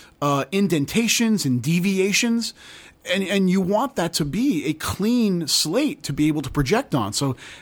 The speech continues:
how do you do it? Well, not easily, 'cause the other f-, side of this equation is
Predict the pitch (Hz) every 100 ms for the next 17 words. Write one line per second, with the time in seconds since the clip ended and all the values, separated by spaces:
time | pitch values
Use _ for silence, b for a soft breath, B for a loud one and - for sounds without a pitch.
0 | B - 196 185 151 202 139 87 - _
1 | - 156 160 165 - b b b b b
2 | b _ _ 147 165 240 - 185 131 101
3 | 87 - 139 - 180 202 262 262 175 -
4 | - - - 185 180 160 143 127 - 262
5 | 214 143 120 117 110